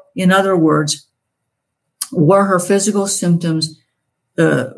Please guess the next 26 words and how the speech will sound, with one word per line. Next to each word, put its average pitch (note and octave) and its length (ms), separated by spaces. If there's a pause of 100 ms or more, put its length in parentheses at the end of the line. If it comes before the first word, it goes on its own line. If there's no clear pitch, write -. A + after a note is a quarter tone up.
the E3 160
symptoms F3+ 560
that D#3+ 180
rendered E3 380
her D3+ 240
to C#3+ 60
be D3 160
disabled D3+ 560
regardless F3 600
of D3+ 300 (300)
her D#3+ 340
mental D3+ 640
condition. D#3+ 520 (640)
Now, F#3+ 200
unfortunately G3+ 920
for F3 140
her, F3+ 300
her F3 120
medical F3 520
records D#3+ 360
documented D#3+ 640 (380)
that E3 280
her D#3+ 200
anxiety D#3+ 880
and D3+ 320
depression E3 760